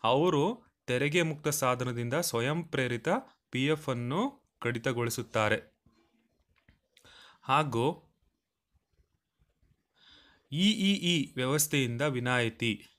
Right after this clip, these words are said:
ಇ ಪಿ ಎಫ್ ಒಂದು ಆಯ್ಕೆ, ಆಯ್ಕೆಯಾಗಿದ್ದು ಇದು ಇ ಇ ಇ ವ್ಯವಸ್ಥೆ ಅಂದ್ರೆ ಸಾರ್ವಜನಿಕ ಭವ್-, ಭವಿಷ್ಯ ನಿಧಿಯೊಂದಿಗೆ ಪ್ರಯೋಜನವನ್ನು ಹೊಂದಿದೆ. ಆದ್ರೆ ಬಜೆಟ್‌ನಲ್ಲಿ ಈ ವ್ಯವಸ್ಥೆಯನ್ನು ರದ್ದುಪಡಿಸಲಾಯಿತು.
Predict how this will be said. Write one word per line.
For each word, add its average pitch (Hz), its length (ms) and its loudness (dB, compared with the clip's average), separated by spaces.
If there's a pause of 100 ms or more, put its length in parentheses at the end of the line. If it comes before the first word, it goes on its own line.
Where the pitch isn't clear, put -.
(140)
ಇ 180 160 2
ಪಿ 220 160 -2
ಎಫ್ 202 200 2
ಒಂದು 151 280 0
ಆಯ್ಕೆ, 143 800 -2 (260)
ಆಯ್ಕೆಯಾಗಿದ್ದು 127 1000 0
ಇದು 131 300 -4
ಇ 147 180 -4
ಇ 160 580 -4
ಇ 151 40 0
ವ್ಯವಸ್ಥೆ 127 500 -2
ಅಂದ್ರೆ 113 260 -2
ಸಾರ್ವಜನಿಕ 139 840 -2
ಭವ್-, 113 520 -4
ಭವಿಷ್ಯ 151 360 -2
ನಿಧಿಯೊಂದಿಗೆ 120 720 0 (420)
ಪ್ರಯೋಜನವನ್ನು 131 720 -2
ಹೊಂದಿದೆ. 127 380 -2 (260)
ಆದ್ರೆ 143 340 2
ಬಜೆಟ್‌ನಲ್ಲಿ 120 1000 -2 (140)
ಈ 175 140 -2
ವ್ಯವಸ್ಥೆಯನ್ನು 131 800 -2 (260)
ರದ್ದುಪಡಿಸಲಾಯಿತು. 110 1200 -2